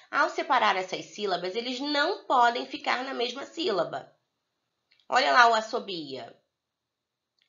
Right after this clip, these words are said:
Olha o barriga. Cada letrinha, cada S e cada R ficou numa sílaba separada, em cada sílaba diferente. Ó, no fosse a mesma coisa.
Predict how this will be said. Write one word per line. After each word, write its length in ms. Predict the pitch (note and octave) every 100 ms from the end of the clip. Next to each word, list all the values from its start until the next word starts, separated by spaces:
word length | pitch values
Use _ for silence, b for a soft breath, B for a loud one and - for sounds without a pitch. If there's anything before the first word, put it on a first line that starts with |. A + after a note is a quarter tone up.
| -
Olha 140 | A#3+
o 60 | B3
barriga. 680 | B3+ G#3+ G3+ D3+ A2+ - - _ _ _ _ _
Cada 480 | - G#3+ G#3 F#3+ -
letrinha, 800 | D#3+ F3+ D3+ F3+ A3 C4 G#3 D#3
cada 340 | - G#3 G#3+
S 640 | F#3 E3+ F3 A3 B3+ - F#3
e 80 |
cada 300 | - E3 D3+
R 320 | C#3+ D#3+ G#3 G#3+
ficou 340 | G#3+ A3+ A3+
numa 220 | A#3 G3+
sílaba 480 | - B3+ B3 A#3+ A#3+
separada, 920 | - - D4 F4 D#4+ G3 C#3+ C#3 - B B B
em 80 | G#3
cada 320 | G3+ G3+ G3+
sílaba 480 | - G#3+ G#3+ G3+ G3+
diferente. 1400 | F#3 - B3 F4 - F#4+ E4 F#3 C3+ C3+ - - C3+ - _ _ _ _ _ _ _ _ _ _ _ _ _ _ _ _ _ _ _
Ó, 160 | - D#3
no 160 | A3+ C#4+
fosse 480 | - C4 D#4+ -
a 40 | A3+
mesma 460 | A3+ A#3+ E4+ F#4+
coisa. 640 | F#4+ B3+ D3+ - - -